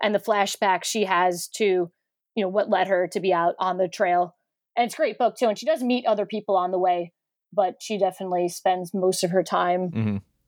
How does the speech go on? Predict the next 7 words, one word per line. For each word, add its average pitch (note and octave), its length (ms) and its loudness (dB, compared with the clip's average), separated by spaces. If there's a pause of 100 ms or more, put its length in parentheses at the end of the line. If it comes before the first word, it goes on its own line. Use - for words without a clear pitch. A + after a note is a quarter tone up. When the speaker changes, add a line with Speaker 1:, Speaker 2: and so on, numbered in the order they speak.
(280)
Speaker 1:
alone. G3 440 0 (580)
So A#3 260 0
whereas B3+ 300 0
my C#4 120 0
book, A#3 220 -2
there G#3+ 260 2
are G3+ 380 0